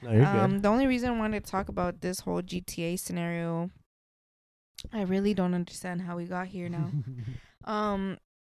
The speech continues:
Speaker 2: I just wanted to bring it down back to this. Um, so Vegas. Oh, Halloween. We were talking about Halloween night. Sheesh. This has got intense. Um, overall, Halloween night was pretty cute. It was safe. There was so many kids, like you said,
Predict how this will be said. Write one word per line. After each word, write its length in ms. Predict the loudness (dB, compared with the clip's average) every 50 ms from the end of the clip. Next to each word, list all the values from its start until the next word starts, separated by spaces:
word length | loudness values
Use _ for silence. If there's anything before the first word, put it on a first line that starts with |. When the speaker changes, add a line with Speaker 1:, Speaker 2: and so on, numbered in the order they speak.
| _ _
Speaker 2:
I 120 | 2 2 4
just 140 | 4 2 2
wanted 180 | 0 0 0 0
to 80 | 0 0
bring 280 | 0 -2 -2 0 0
it 180 | 0 -2 -2 0
down 440 | 0 2 2 4 2 2 2 0 0
back 300 | 2 2 2 2 0 -4
to 120 | -6 -4
this. 420 | -2 0 0 0 -2 -4 -6 -10 -6 -2
Um, 380 | 0 0 2 2 0 -2 -4 -6
so 220 | 0 4 4 6
Vegas. 800 | 6 6 4 2 2 0 -2 -2 -4 -6 -8 -8 -10 -10 -12 -2 4
Oh, 180 | 8 8 8 8
Halloween. 420 | 8 4 2 4 4 4 4 4
We 60 | 4
were 100 | 2 0
talking 100 | 0 -2
about 160 | 0 0 0 0
Halloween 380 | 0 0 0 0 0 -2 -2 -2
night. 340 | -2 -2 -2 -4 -6 -10 -14 _ _ _ _ _ _ _ _ _ _ _
Sheesh. 800 | -10 -8 -6 -6 -8 -8 -8 -8 -8 -8 -6 -6 -6 -6 -6 -8 -12 -16 -20 -16 -10 -6
This 140 | -4 -2
has 80 | -2 0
got 180 | 0 0 0 0
intense. 680 | -2 -6 -6 -2 -2 0 0 -2 -4 -10 -14 -16 -18 -18 -20 -20 -20 -20 -20 -20 -20 -20 _ 0
Um, 340 | 2 4 6 6 4 4 6 6
overall, 420 | 6 8 8 8 8 8 8 6
Halloween 420 | 6 4 2 2 2 0 0 0
night 120 | 0 0 0
was 160 | 0 -2 -2
pretty 240 | -4 -4 -4 -4 -4
cute. 280 | -4 -2 0 0 2 2
It 80 | 2
was 160 | 0 0 -2 0
safe. 280 | 0 0 0 0 0 2
There 100 | 2 4
was 200 | 4 4 2 0
so 360 | -4 0 4 6 6 8 6
many 300 | 6 2 0 -2 -4 -6
kids, 400 | -6 -4 -2 -2 -2 -2 -2 -4
like 180 | -6 -6 -6 -6
you 100 | -6 -6
said, 320 | -4 -2 -2 -2 -2 -4